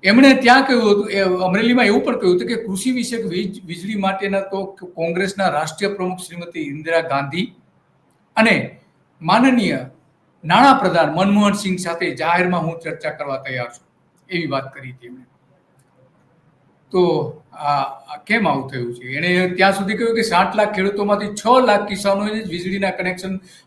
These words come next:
વાપરે છે. સાઠ લાખ એટલે કે દસ ટકા જ સિંચાઈ કર્યા છે વીજળીના કનેક્શનથી, એવું પણ કહ્યું હતું. એમને દર વર્ષે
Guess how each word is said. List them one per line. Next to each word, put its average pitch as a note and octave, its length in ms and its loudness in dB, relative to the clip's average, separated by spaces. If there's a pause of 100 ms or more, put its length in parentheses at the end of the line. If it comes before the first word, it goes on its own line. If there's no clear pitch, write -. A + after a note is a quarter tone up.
વાપરે C#3+ 400 2
છે. G3+ 340 -2 (120)
સાઠ D#3 320 -4
લાખ D#3 200 -6
એટલે F#3+ 160 -6
કે - 120 -4
દસ A3+ 340 0
ટકા C4+ 160 0
જ B3+ 340 -4
સિંચાઈ G#3+ 420 -2
કર્યા F#3 240 0
છે - 240 -6 (320)
વીજળીના G3+ 440 2
કનેક્શનથી, E3 640 -6
એવું B3+ 220 0
પણ C3 160 -2
કહ્યું C3 260 -4
હતું. - 200 -18 (440)
એમને A3+ 300 2
દર A3 220 2
વર્ષે A#3 480 0